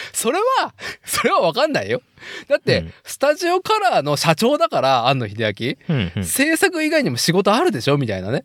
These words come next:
Speaker 2: うん、うん、うん、うん。
Speaker 1: うん。宮崎駿みたいに山小屋こよ-、こもってな、「うーん、ネームがつ-、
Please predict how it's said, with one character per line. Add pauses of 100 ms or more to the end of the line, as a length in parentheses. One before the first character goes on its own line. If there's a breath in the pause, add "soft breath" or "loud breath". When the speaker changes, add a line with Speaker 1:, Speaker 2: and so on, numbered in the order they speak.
Speaker 2:
う
ん、
う
ん、
う
ん、
う
ん。
Speaker 1:
う
ん。 (800 loud breath)
宮
崎
駿
み
た
い
に
山
小
屋
こ
よ-、 (140)
こ
も
っ
て
な、
「う
ー (440)
ん、
ネ
ー
ム
が
つ-、